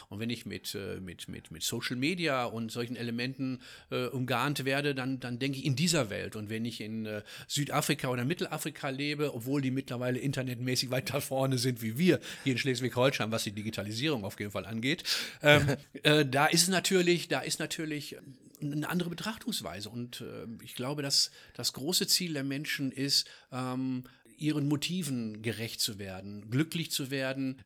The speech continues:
in ihrer Betrachtungsweise, in ihrer Art, in ihrer Persönlichkeit und in einer Gesellschaft angenommen zu werden. Und die hohe Qualität, die wir heutzutage hier in Deutschland besitzen, ist, dass wir ein ganz, ganz breites Portfolio haben von Menschen,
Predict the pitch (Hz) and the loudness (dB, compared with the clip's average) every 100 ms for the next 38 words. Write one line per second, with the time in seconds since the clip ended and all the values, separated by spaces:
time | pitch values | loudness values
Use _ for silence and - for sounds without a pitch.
0 | _ - 131 131 160 151 135 135 - 143 | _ 0 0 2 2 2 0 -2 -2 -4
1 | - 143 - 120 123 131 120 117 123 - | -2 -2 -2 -4 -4 -2 -4 -4 -4 -4
2 | 117 123 131 120 127 131 120 107 120 135 | -4 -4 -4 -4 -4 -2 0 0 2 0
3 | 127 - 120 120 - 131 143 - - 135 | -2 -4 -2 -2 0 0 0 0 -2 -2
4 | 131 135 123 113 131 131 113 127 139 127 | 0 -2 0 0 0 -2 -2 0 0 0
5 | 95 - - 85 87 82 87 - _ _ | -4 -10 -8 -8 -10 -12 -14 -18 _ _
6 | _ _ 110 107 170 185 131 104 - 135 | _ _ -8 -2 0 0 -2 -4 -4 -6
7 | 131 117 110 135 - - 110 113 110 131 | -4 -4 -2 -4 -4 -6 -6 -6 -6 -2
8 | 131 117 - - 113 110 151 185 170 151 | -2 -2 -12 -8 -4 -2 -2 -2 -4 -4
9 | 160 - 139 143 - 131 - 123 120 123 | 2 2 2 -2 0 -4 -2 -2 -2 -4
10 | 120 131 151 147 123 123 117 123 - 104 | -2 0 0 -2 -4 -2 -2 -2 -6 -8
11 | - 127 139 98 87 73 - - - 117 | -6 -4 -4 -2 -4 -8 -14 -20 -10 -2
12 | 135 160 165 156 143 | 0 2 2 0 -2